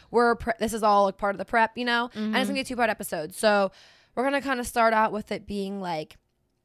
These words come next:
Speaker 1: you know, you're younger and having sex, or, like, it's in, um, like, a hookup situation, or it's a new person you're having sex with. And then
Speaker 2: Mm-hmm.
Speaker 1: next week we're gonna kind of go into, like, more, like, mature relationship type sex. So
Speaker 2: Yeah.
Speaker 1: hang on with us here. This
Speaker 2: Yeah.
Speaker 1: might not really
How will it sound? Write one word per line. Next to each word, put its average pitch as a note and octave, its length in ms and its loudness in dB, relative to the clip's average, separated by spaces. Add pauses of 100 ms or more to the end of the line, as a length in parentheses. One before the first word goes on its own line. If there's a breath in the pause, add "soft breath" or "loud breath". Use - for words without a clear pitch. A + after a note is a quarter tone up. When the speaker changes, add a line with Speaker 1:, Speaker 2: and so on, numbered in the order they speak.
Speaker 1:
you G#3 140 -8
know, B2+ 400 -10
you're F3+ 240 -8
younger C#4 480 0
and C4+ 100 0
having B3+ 300 0
sex, B3 400 -4
or, G3 100 -2
like, F#3 220 -8
it's F#3+ 340 -10 (300)
in, F3+ 440 -8
um, E3+ 560 -16
like, F3+ 140 -14
a F#3+ 60 -12
hookup C#4 260 -4
situation, B3+ 600 -6
or G3+ 80 -2
it's G3 100 -10
a G3+ 60 -6
new G#3 180 -4
person C#4+ 360 -4
you're C#4 60 2
having B3+ 180 -2
sex B3 260 -6
with. A#3+ 240 -6
And A3 280 -4
then C4 100 2
Speaker 2:
Mm-hmm. B3+ 160 0
Speaker 1:
next A#3 200 -2
week B3 120 -6
we're A#3 100 -2
gonna A3 240 -4
kind G#3+ 160 -6
of G3 100 -6
go F#3+ 120 -6
into, G3 120 -8
like, F#3+ 140 -8
more, F#3+ 240 -6
like, F#3+ 180 -8
mature G#3 500 -2
relationship F#3 760 -8
type F#3+ 200 -6
sex. - 380 -8
So G3+ 240 2
Speaker 2:
Yeah. F#3 300 4 (840)
Speaker 1:
hang A#3 400 -2
on G#3 240 -2
with G#3+ 140 -4
us G#3+ 200 -2
here. A#3 280 2
This A3+ 100 2
Speaker 2:
Yeah. - 100 4
Speaker 1:
might - 120 8
not A#3 160 8
really A3+ 180 8